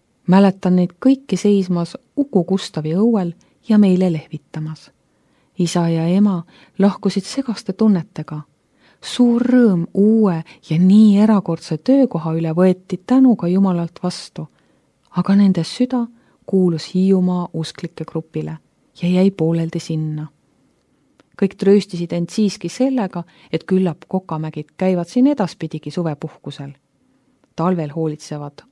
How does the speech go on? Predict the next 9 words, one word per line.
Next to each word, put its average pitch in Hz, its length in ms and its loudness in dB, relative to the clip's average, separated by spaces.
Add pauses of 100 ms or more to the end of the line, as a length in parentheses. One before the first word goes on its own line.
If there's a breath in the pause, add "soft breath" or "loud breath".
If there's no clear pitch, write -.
(120)
omad 208 340 -2
vennad 170 400 -8 (200)
töö 147 360 -10
eest. - 320 -20 (1600)
Nii 277 220 4
oli 160 140 -2
suvitamisel 202 800 -6 (160)
järsku 156 380 -10
lõpp. - 420 -14